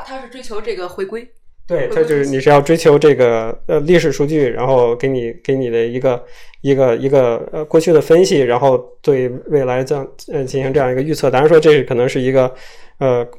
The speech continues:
Speaker 2: 无，无论是你这个工科的概念，就统计数据的结果也好，还是说是，
Speaker 1: 还是经济学的概念。
Speaker 2: 还是说是一个你们的这种经济学，或者说是这种，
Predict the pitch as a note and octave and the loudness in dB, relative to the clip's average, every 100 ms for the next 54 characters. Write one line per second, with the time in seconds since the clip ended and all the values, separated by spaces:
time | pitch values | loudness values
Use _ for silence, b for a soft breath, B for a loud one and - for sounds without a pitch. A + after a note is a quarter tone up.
0 | - F3+ D#3 D3 D#3+ D#3 D3 C3+ A#2 A#2+ | -14 -8 -2 4 6 6 4 0 -2 -8
1 | B2+ B2+ B2 D#3+ E3+ F3 D3+ D3+ C3 A#2+ | -6 -6 -2 0 4 6 6 6 2 0
2 | A#2 C3+ B2+ C3 B2+ C#3 D#3 D#3+ C3+ B2+ | -2 -6 -8 -4 -4 -2 0 2 0 2
3 | C3 C#3 B2 A#2 A#2+ B2 A#2+ C3 C3+ C#3 | 0 2 0 0 -2 -2 0 -2 0 0
4 | C#3 B2+ - - - - - C#3 C#3 C#3+ | 0 -2 -6 -16 -16 -16 -6 0 2 2
5 | D3 D3+ C3+ C3+ B2+ A#2+ C3+ C3 B2+ D#3+ | 2 0 2 0 0 -4 -2 -4 0 0
6 | E3+ C#3+ C3 B2+ C#3 C3 C#3 C3 C#3 B2 | 2 0 0 2 0 2 0 2 2 2
7 | A2 | 0